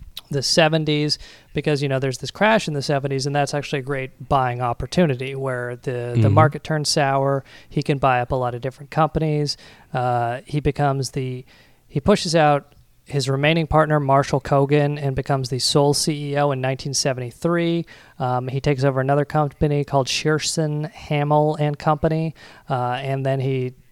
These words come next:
Speaker 1: makes several acquisitions throughout the nineteen seventies,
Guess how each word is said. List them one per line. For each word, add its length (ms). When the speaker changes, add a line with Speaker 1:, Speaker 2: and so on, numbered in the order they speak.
Speaker 1:
makes 340
several 540
acquisitions 580
throughout 220
the 80
nineteen 320
seventies, 540